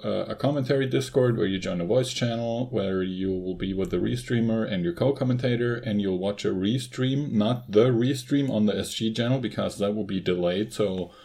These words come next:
all your commentary will be late by a couple of seconds probably. But you get a special R T M P restream, as Rick mentioned earlier, where you basically watch both feeds without delay. So whatever you say comes out on the S G channel in time.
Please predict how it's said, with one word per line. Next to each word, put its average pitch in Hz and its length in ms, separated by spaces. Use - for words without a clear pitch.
all 110 220
your 98 100
commentary 107 600
will 107 100
be 95 220
late 90 480
by 95 160
a 101 160
couple 95 280
of 87 80
seconds 95 360
probably. 107 560
But 104 160
you 107 80
get 107 160
a 107 60
special 107 400
R 113 180
T 110 260
M 101 120
P 110 220
restream, 98 540
as - 160
Rick 104 200
mentioned 92 360
earlier, 95 400
where 98 200
you 95 120
basically 104 480
watch - 460
both 110 500
feeds - 640
without 101 400
delay. 104 520
So - 160
whatever 110 300
you 101 120
say 104 320
comes 101 320
out 98 260
on 95 120
the 90 140
S 92 160
G 101 160
channel 95 300
in 87 100
time. 117 400